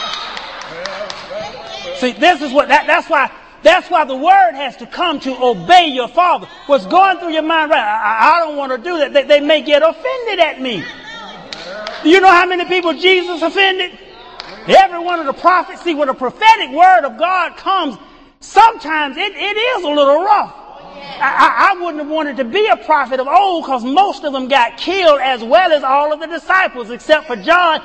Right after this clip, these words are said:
And the only reason they didn't kill him 'cause he was way off on the island, they couldn't get to him.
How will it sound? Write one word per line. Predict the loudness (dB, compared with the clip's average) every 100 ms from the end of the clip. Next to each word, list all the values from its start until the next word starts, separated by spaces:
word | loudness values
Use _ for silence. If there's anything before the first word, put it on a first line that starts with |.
| -10 -2
And | 0
the | 2
only | 0 -2
reason | -2 -2 -4
they | -4
didn't | -2 -2
kill | -2 2 2
him | 4 0 0
'cause | -4
he | -4
was | -6 2
way | 2
off | 2 -2
on | -4
the | -2
island, | 0 0 -2 -6
they | -6
couldn't | -4 -6 -2
get | -4 -4 -6
to | -6
him. | -6